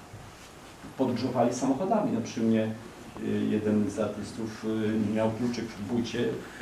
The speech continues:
Przestawienie samochodu zajmowało mu szybciej niż ja rękami. Tak? Siadał do samochodu i z kluczyk z buta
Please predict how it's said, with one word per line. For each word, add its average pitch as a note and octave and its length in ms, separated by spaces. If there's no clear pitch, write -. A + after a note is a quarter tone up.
Przestawienie C3 540
samochodu C3+ 480
zajmowało B2+ 520
mu A#2+ 100
szybciej A#2 420
niż A2+ 260
ja G#2+ 180
rękami. G2 380
Tak? - 80
Siadał A#2+ 240
do - 60
samochodu G#2+ 500
i F#3 80
z - 120
kluczyk A2+ 380
z - 40
buta G#2 280